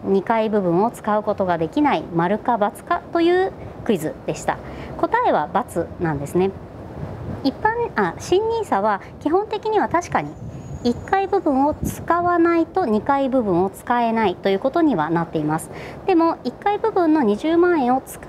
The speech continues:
い切らなくても、一部使っていれば二階を使うことができます。で、もう一つ特例として、その、もうすでに一般ニーサで株式などを運用している、株の経験が結構あるという方が、「一階部分を使いません」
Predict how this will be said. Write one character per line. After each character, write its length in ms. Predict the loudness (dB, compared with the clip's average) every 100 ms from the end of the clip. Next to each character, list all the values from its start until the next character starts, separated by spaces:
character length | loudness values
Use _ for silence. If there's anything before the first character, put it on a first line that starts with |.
| -2
い 80 | 0
切 160 | 0
ら 140 | 2 2
な 120 | 0
く 120 | 0
て 100 | 2
も、 240 | 4 2 -2 -8
一 260 | -4 -2
部 140 | 2 0
使 240 | 0 -2
っ 60 | 0
て 160 | 0
い 80 | 2
れ 100 | 4
ば 160 | 2 0
二 140 | 0 0
階 280 | 2 2 2
を 80 |
使 280 | 0 -2 -2
う 60 | 0
こ 140 | -2
と 120 | 0
が 160 | 0 -2 -2
で 100 | -2
き 120 | 0 2
ま 140 | 0
す。 100 | -2 -12 -14 -12 -12 -4 2
で、 60 |
も 120 | 2
う 20 | 2
一 160 | -2 0
つ 200 | 2 2
特 220 | 2 2
例 160 | 2
と 140 | 2 -2
し 80 | 0
て、 220 | 0 2
そ 100 | 2
の、 140 | 2
も 160 | 4 2
う 40 |
す 140 | 0 0
で 120 | 2
に 160 | 2
一 140 | 0 -2
般 200 | 0 2
ニ 160 | 2
ー 40 | 2
サ 120 | 0
で 80 | -2
株 260 | -2 -2
式 200 | -2 0
な 140 | 2 2
ど 140 | 2
を 40 | 2
運 160 | 2
用 160 | 4 2
し 80 | 0
て 160 | 2
い 20 | 2
る、 140 | 0
株 200 | -2 0
の 120 | 0 2
経 180 | -2
験 160 | 0 2
が 100 | 2
結 140 | -2 -2 0
構 100 | 0
あ 80 | 0
る 180 | -2 -2
と 80 | 0
い 60 | 2
う 60 |
方 280 | 2 0 0
が、 200 | 0 -2 -8 -18 -18 -16 -6
「一 80 | -6
階 320 | -2 0 0
部 140 | 0 2
分 260 | 4 4
を 140 | 2 0
使 320 | -4 0 2
い 80 | 4
ま 140 | 2
せ 180 | 2 0
ん」 100 | 0